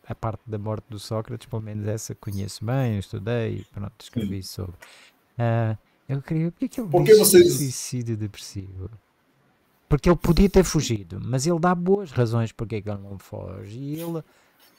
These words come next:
Speaker 1: não sei, a argumentação dele não, não me parece nada de um cara suicida, mas parece mesmo de um,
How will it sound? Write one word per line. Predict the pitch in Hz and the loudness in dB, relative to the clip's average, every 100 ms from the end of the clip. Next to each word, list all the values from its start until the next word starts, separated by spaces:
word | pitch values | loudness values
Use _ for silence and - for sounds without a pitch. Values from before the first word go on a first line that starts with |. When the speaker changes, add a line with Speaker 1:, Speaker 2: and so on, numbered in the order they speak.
| _ | _
Speaker 1:
não | 185 | -10
sei, | 180 165 | -2 2
a | |
argumentação | 135 139 143 143 127 135 | 2 2 -2 -2 -2 -2
dele | 131 131 | 0 -2
não, | 131 | -4
não | 131 135 139 139 | -8 -8 -8 -6
me | |
parece | 135 135 139 147 | -4 -4 -4 -4
nada | 135 135 | -8 -8
de | 131 | -10
um | |
cara | 123 131 123 | -8 -6 -6
suicida, | - 131 123 - - - - - 117 98 | -6 -8 -6 -8 -8 -12 -12 -10 -8 -6
mas | 95 104 104 | -6 -6 -6
parece | 117 117 - | -6 -8 -10
mesmo | 123 123 | -16 -12
de | 123 | -8
um, | 123 | -8